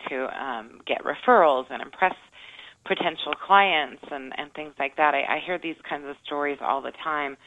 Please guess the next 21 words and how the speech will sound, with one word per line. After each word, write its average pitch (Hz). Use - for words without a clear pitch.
Um, 139
there's 143
a, 135
a 135
lady 151
here 147
in 135
Sacramento, 139
Carol 135
Delser, 139
who 175
wrote 147
a 135
parenting 190
book -
several 147
years 135
ago. -
She 151
is -
a 151